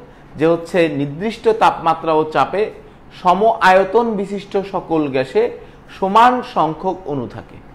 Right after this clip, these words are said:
তাই না? আয়তন যদি সমান হয়, সেখানে অণুর সংখ্যা সমান হবে। আয়তন সমান হলে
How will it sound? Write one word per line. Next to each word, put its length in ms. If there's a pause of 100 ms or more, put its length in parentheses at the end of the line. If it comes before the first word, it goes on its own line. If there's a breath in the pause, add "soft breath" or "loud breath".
(140)
তাই 120
না? 120 (640 loud breath)
আয়তন 520
যদি 220
সমান 340
হয়, 280 (460 soft breath)
সেখানে 260 (140)
অণুর 340
সংখ্যা 360
সমান 300
হবে। 260 (540 soft breath)
আয়তন 520
সমান 360
হলে 260